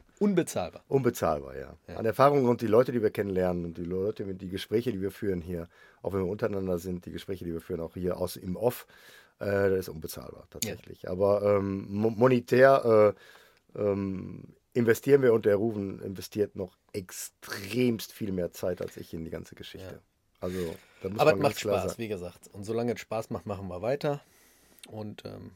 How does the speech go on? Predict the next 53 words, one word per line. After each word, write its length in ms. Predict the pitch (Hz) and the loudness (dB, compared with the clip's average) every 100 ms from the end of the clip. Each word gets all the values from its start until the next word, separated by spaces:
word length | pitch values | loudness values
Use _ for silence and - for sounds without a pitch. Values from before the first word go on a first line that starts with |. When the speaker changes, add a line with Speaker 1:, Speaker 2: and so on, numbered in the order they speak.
| _ _ _ | _ _ _
Speaker 1:
wer 120 | - 101 | -12 -8
was 100 | 80 | -8
Speaker 2:
Ja. 60 | |
Speaker 1:
zu 60 | 71 | -4
moppern 380 | 101 131 143 120 | 0 0 0 -2
hat, 120 | 123 | -8
kann 180 | - 104 | -10 -10
gern 140 | 95 | -8
moppern. 380 | 101 156 185 180 _ _ _ _ | -4 0 0 -2 _ _ _ _
Speaker 2:
Gerne. 360 | - 92 98 78 _ | -6 -2 -2 -4 _
Speaker 1:
Schreibt's 320 | - - 107 110 | -14 -10 -8 -8
in 60 | |
die 60 | 101 | -10
Kommentare. 600 | 95 95 - 131 147 160 _ _ - - _ | -10 -8 -2 -2 -2 -6 _ _ -20 -20 _
Er 140 | 147 | 2
liest 300 | 165 175 - | 2 0 -2
es, 200 | 170 160 - | -4 -4 -10
ich 180 | 110 95 | -8 0
nicht. 300 | 143 180 _ - | 0 0 _ 0
<laughs> 80 | 185 | 4
Speaker 2:
Ja, 180 | 104 87 - - - | 4 2 -4 -12 -8
ich 100 | 185 | 0
lese 140 | 170 | 2
mir 60 | 123 | 4
das 80 | 85 | 2
manchmal 200 | 90 80 | 0 -4
durch, 240 | 73 71 - | -6 -8 -6
ja. 60 | |
Speaker 1:
Ja, 60 | 269 | -4
und 180 | - 113 | -2 0
wenn, 180 | 147 151 | 0 0
wenn 120 | 151 | 0
da 100 | 143 | 0
was 140 | 135 | -2
über 120 | 143 120 | -2 -2
mich 140 | 113 | -4
drinsteht, 440 | - 196 - 180 165 | -6 -8 -4 -4 -4
dann 80 | |
sagst 220 | 156 165 - | -4 -6 -8
du 40 | |
mir 60 | 87 | -8
das 160 | - | -10
auch 120 | - | -14
gar 120 | - 127 | -10 -2
Speaker 2:
Nö, 140 | 120 | 0
Speaker 1:
nicht. 100 | 87 | 0
Speaker 2:
mach 80 | 113 | -6
ich 100 | - | -14
gar 100 | - | -18
nicht. 100 | - | -12
Speaker 1:
Dann 140 | 127 104 | -10 -10
sagst 220 | 120 | -12
du, 40 | - | -14